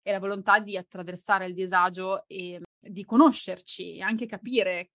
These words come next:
cosa non funziona in questo momento. Poi una volta che lo sappiamo dobbiamo fare qualcosa, no? Dobbiamo metterci in azione, non sempre abbiamo la voglia e la motivazione per poterlo fare.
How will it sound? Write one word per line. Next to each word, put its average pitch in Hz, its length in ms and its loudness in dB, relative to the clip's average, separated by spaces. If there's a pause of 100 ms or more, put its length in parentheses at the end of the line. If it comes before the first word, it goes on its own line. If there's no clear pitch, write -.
cosa 196 260 -6
non 190 140 -10
funziona 185 380 -12
in 180 60 -12
questo 180 280 -14
momento. 170 600 -14 (220)
Poi 254 120 4
una 240 100 8
volta 226 240 4
che 226 100 0
lo 214 100 0
sappiamo 240 480 2
dobbiamo 180 540 -10 (120)
fare 170 240 6
qualcosa, 196 540 2
no? 180 200 0
Dobbiamo 196 300 -6
metterci 220 440 -8
in 202 60 -8
azione, 226 340 2
non 180 120 -8
sempre 208 280 -6
abbiamo 180 340 -6 (340)
la 185 120 -6
voglia 196 840 6
e 180 360 -14
la 185 100 -6
motivazione 185 680 -12
per 180 120 -14
poterlo 180 380 -12
fare. 165 420 -14